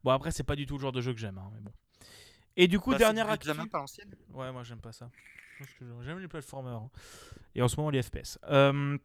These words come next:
Speaker 1: et alors, je vais lire, euh, l'an-, je vais lire l'actu comme Buda l'a écrit dans le conducteur. Valve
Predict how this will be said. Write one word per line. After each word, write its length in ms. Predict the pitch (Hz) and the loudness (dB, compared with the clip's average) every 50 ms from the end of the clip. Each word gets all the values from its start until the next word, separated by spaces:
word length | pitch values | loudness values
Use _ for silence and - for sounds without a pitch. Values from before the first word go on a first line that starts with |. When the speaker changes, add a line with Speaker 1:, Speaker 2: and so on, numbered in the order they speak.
| _ _ _ _ _ _ _ _ _ _ _ _ - - - - | _ _ _ _ _ _ _ _ _ _ _ _ -14 -14 -2 8
Speaker 1:
et 180 | - 190 196 190 | 12 12 12 12
alors, 400 | - 165 151 143 139 135 - - - - | 12 12 12 12 12 12 12 6 4 4
je 160 | 139 120 135 | 4 6 6
vais 140 | 135 143 147 | 4 4 6
lire, 440 | 151 156 180 226 254 226 151 151 - - _ _ _ - | 6 4 6 6 6 6 4 2 -8 -16 _ _ _ 0
euh, 380 | 147 139 135 127 127 123 127 131 - - | 2 4 4 4 4 2 0 -2 -2 0
l'an-, 340 | 143 147 170 185 190 170 165 - _ - - | 4 6 8 8 6 6 0 -8 _ -12 -6
je 140 | 147 131 151 | 2 2 6
vais 100 | 147 165 | 6 6
lire 220 | 170 185 247 294 | 6 6 6 6
l'actu 360 | 254 214 202 - - - 240 214 | 6 4 4 2 2 2 2 4
comme 200 | - 175 151 139 | 4 4 4 6
Buda 260 | 135 170 175 226 233 220 | 4 6 8 8 8 8
l'a 80 | 233 | 6
écrit 180 | 147 - - 214 | 4 2 0 0
dans 80 | 214 | 0
le 60 | 202 - | 0 0
conducteur. 580 | - 170 160 151 - - - 123 147 - - - - _ _ _ _ - - - - - - _ - - | 0 0 -2 -2 -4 -4 -4 -4 -4 -4 -8 -14 -18 _ _ _ _ -20 -20 -20 -20 -20 -20 _ -4 -2
Valve 340 | 131 147 233 262 269 196 | 2 4 4 4 4 6